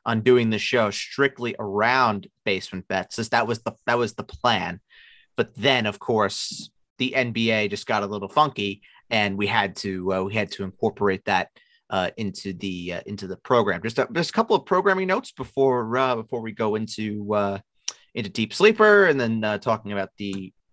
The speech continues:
N B A trade deadline, the trades that have happened in the Super Bowl. Uh, you'll be hearing this on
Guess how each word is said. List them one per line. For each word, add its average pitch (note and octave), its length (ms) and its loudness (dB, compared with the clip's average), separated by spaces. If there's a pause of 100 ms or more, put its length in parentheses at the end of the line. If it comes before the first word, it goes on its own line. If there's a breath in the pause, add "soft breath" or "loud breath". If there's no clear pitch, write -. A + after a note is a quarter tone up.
(160)
N B2+ 120 -2
B A2 80 2
A G#2 40 2
trade A2 220 0
deadline, G#2 560 -4 (100)
the G2 80 -16
trades G#2 320 -2
that G2 100 -6
have - 80 -12
happened F#2+ 320 -12
in F#3+ 100 -14
the G3+ 40 -18
Super G3 160 -2
Bowl. F#3 300 4 (340 soft breath)
Uh, B2 60 4
you'll B2 160 2
be D3+ 80 -4
hearing D3+ 280 2
this C#3+ 360 -4
on A#2+ 480 2